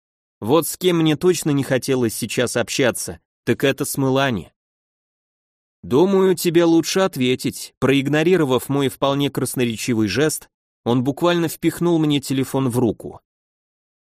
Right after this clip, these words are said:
"Можешь выйти, если хочешь". Сенс указал на вторую дверь, которая выходила на противоположную от пляжа сторону дома.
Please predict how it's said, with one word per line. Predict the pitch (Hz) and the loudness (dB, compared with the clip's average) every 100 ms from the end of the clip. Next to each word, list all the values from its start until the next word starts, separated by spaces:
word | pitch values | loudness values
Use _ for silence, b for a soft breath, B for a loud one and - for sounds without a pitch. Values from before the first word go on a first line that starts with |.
| - | -6
"Можешь | 113 170 160 170 202 | 0 2 2 -2 0
выйти, | 226 175 - | 0 0 -2
если | 95 92 107 | -2 -2 -6
хочешь". | - 110 95 - - - _ _ _ _ | -4 -4 -4 -10 -14 -16 _ _ _ _
Сенс | - 139 127 | -2 -2 -2
указал | - 123 107 123 | -2 -2 0 0
на | 127 123 | 0 0
вторую | 156 151 131 | 0 2 2
дверь, | 95 104 110 95 _ _ | 0 0 -2 -4 _ _
которая | - 123 180 180 | -4 0 4 4
выходила | 151 139 143 131 156 139 | 2 0 0 2 2 2
на | 139 | -2
противоположную | 143 135 135 127 123 120 131 104 107 98 | -4 -6 -2 0 2 2 2 0 -2 -2
от | - | -2
пляжа | 113 117 107 104 | -2 0 0 -4
сторону | - 101 98 98 117 | -2 -2 0 0 0
дома. | 139 120 82 - | 0 0 -4 -16